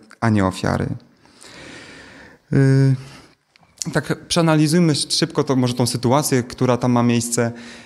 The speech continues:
Jesteśmy w domu Mateusza, y, jest uczta, są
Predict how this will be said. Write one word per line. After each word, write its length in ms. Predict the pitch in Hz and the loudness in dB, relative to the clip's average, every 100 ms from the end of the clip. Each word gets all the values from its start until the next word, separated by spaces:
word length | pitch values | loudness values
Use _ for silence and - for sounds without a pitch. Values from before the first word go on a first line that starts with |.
| - - | -20 -4
Jesteśmy 520 | 131 123 143 139 127 | -2 0 0 0 0
w 60 | 117 | 2
domu 420 | 135 127 120 110 - | 0 2 2 0 -4
Mateusza, 800 | 127 123 123 127 139 - 123 120 117 - - - - - _ - | -2 0 2 0 2 0 0 -2 -6 -20 -20 -20 -20 -20 _ -2
y, 180 | 123 120 | 2 4
jest 220 | 117 113 | 2 2
uczta, 400 | 147 139 - 123 | -2 -2 -2 -2
są 400 | 120 123 117 107 | 0 0 2 0